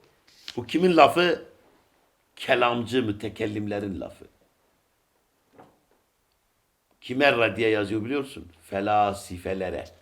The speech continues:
felasifeye. وَهُوَ الْجُزْءُ الَّذِي لَا يَتَجَزَّأُ.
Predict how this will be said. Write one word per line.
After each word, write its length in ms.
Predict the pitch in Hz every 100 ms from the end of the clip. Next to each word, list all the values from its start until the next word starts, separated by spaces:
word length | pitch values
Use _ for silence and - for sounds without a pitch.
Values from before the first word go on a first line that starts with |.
| _ -
felasifeye. 720 | 98 101 92 78 67 57 - - _ _ _ _ _ _ _ _ -
وَهُوَ 360 | 107 101 95
الْجُزْءُ 440 | 87 101 95 87 82
الَّذِي 320 | 95 85 76
لَا 160 | 73 69
يَتَجَزَّأُ. 1000 | 57 - 69 98 87 - 139 156 - -